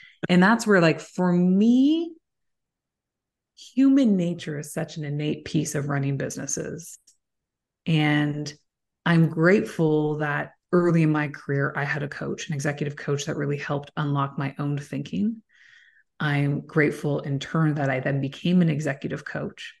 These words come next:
even though I don't outwardly suggest that I do that anymore. I'm not going into companies and just coaching. I take a coach approach to everything I do within business. And I have enough knowledge of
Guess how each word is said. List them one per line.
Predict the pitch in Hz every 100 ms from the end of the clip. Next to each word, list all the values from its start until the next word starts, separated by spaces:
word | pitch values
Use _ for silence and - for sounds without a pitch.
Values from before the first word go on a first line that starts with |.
| _
even | - 151 147
though | 143 143
I | 147 143
don't | 143 139 -
outwardly | 143 143 151 143 139
suggest | 139 143 143 147 -
that | 147
I | 135
do | 139 156 156
that | 139 135
anymore. | 139 139 135 139
I'm | 143
not | 139 143
going | 156 143
into | 143 139
companies | - 156 - 147
and | 147 139
just | 151 147
coaching. | - 165 170 254 131 - _ - - - _
I | 160 147
take | - 165 165
a |
coach | 147 - 160 143
approach | 143 - 143 -
to | - 156
everything | 147 151 151 143
I | 139
do | 139 139
within | 139 143 139
business. | 143 151 202 240 247 - - - _ _
And | 180 180
I | 190
have | 165 165 156
enough | 147 147 147
knowledge | 147 147 143 143 139 139 139 -
of | 147 135 135 139